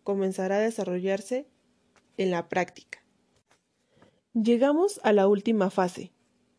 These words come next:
que tiene como nombre Escuela, Cultura e Innovación Educativa.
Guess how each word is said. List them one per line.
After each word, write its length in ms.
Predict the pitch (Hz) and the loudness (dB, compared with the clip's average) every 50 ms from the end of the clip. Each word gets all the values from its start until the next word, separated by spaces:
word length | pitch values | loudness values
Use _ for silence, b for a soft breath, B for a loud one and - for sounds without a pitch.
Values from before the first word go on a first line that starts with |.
| _ _ _ | _ _ _
que 140 | - 220 208 | -2 -2 -2
tiene 300 | 214 214 226 247 269 262 | 0 -2 0 0 0 0
como 260 | - 214 185 180 175 | 0 0 0 2 0
nombre 460 | 180 185 190 196 202 214 226 262 - _ _ _ _ _ _ _ - | 0 0 0 0 0 -2 -4 -6 -8 _ _ _ _ _ _ _ -2
Escuela, 680 | 196 190 - - - - 220 220 226 233 254 320 - _ _ _ _ _ _ _ | -2 -2 -2 -4 2 4 4 4 4 2 0 -2 -6 _ _ _ _ _ _ _
Cultura 600 | - 214 202 185 185 - 220 220 220 - - - _ _ _ | 0 0 0 0 0 0 0 2 2 2 0 -2 _ _ _
e 80 | - 196 | -2 0
Innovación 600 | 190 180 175 175 165 160 170 170 - 185 180 185 | 0 0 0 -2 -2 -2 -4 -4 -4 -4 -2 -2
Educativa. 720 | 185 180 175 175 - 165 165 - - 208 202 170 160 - | -2 -4 -6 -6 -8 -10 -10 -6 -2 -2 -2 -2 -4 -10